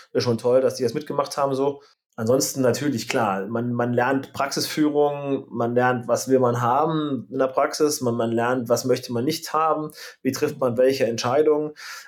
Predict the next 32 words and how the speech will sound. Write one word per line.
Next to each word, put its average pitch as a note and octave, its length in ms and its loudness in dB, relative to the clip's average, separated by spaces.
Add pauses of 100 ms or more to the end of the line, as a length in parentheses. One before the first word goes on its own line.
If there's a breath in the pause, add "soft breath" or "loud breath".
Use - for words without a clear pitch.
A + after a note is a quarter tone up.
Äh, A#2+ 160 2
ganz B2+ 540 -2 (140)
wichtig, C#3+ 400 -6
was C3+ 120 4
ich C3 120 -4
gelernt C3 320 2
habe, C3 240 2
ist A#2+ 80 0
Thema C3 260 0
Kommunikation. B2+ 960 -2
Wie C3 140 -4
kommuniziere B2+ 640 -4
ich - 560 -12
für - 180 -8
mich F3 480 0
so, C3+ 140 -2
dass - 400 0
alle D#3+ 260 0
Seiten E3 300 2
sich D#3+ 140 -6
wohlfühlen E3+ 580 2 (400 loud breath)
und B2 280 -2
wie C3+ 160 0
wird C3+ 140 2
kommuniziert, C3+ 760 0
wie B2 140 -4
ich's C3 140 -2
nicht D3+ 180 0
haben A2 180 4
möchte G#2 280 0
zum G2 140 -6
Beispiel. F#2+ 420 -6